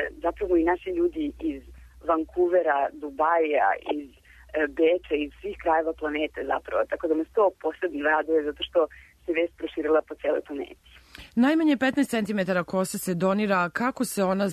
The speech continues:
Speaker 2: posle sakuplja?
Speaker 1: Ukoliko, e, se neko ošiša od naših partnerskih salona, salon sačuva tu donaciju uz podatke od te osobe koja je to donirala. Mi mogli da pratimo u stvari kosu, odakle je došla i koga i kako bismo mogli da javimo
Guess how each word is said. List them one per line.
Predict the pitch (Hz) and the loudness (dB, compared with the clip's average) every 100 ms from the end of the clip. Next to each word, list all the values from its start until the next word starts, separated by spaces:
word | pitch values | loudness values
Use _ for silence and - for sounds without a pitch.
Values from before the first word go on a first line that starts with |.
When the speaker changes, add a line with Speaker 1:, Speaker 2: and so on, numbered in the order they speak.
| - | -2
Speaker 2:
posle | 170 - 151 | -4 -2 -6
sakuplja? | - 139 131 127 - - - - _ _ _ | -4 -4 -4 -10 -12 -12 -12 -14 _ _ _
Speaker 1:
Ukoliko, | 196 190 185 180 196 185 | -8 0 0 2 4 4
e, | 160 175 160 156 156 - | 4 2 4 2 -2 0
se | 165 | 2
neko | 175 190 185 | 2 2 0
ošiša | 160 - 185 170 - | 0 -4 -2 -2 -4
od | 170 156 | -8 -4
naših | 151 170 | -6 -6
partnerskih | - 139 160 - 151 | -6 -6 -8 -14 -10
salona, | 151 143 143 254 262 - | -8 -6 -2 -2 -2 -2
salon | - 160 170 165 | -2 -2 -2 -2
sačuva | 160 - 160 | -4 0 -2
tu | 147 160 | -2 -2
donaciju | 143 147 180 - 156 | 0 0 -2 -4 -4
uz | 143 139 - | -4 -8 -4
podatke | 147 143 143 - - | 0 0 0 -4 -10
od | - - | -8 -4
te | 139 - | -2 -2
osobe | - - - - | -6 -10 -10 -6
koja | - | -6
je | - | -6
to | - | -12
donirala. | - - - 165 170 - _ _ 180 175 | -14 -10 -2 0 0 -6 _ _ -10 -2
Mi | 175 | 0
mogli | 170 175 | 2 2
da | 165 | 2
pratimo | 170 165 147 147 | -2 -4 -8 -12
u | |
stvari | 139 147 147 | -6 -4 -2
kosu, | - 151 - 139 | 0 -2 -2 -6
odakle | 147 139 - | -4 -4 -2
je | 147 151 | -2 0
došla | 143 151 | -4 -6
i | 139 - _ - | -10 -12 _ -20
koga | - 147 156 208 | -4 -2 0 -2
i | 190 | -2
kako | 180 | -4
bismo | 196 202 190 | -4 -2 -4
mogli | 190 190 | -2 2
da | 180 | 4
javimo | 190 190 185 170 | 4 2 -4 -8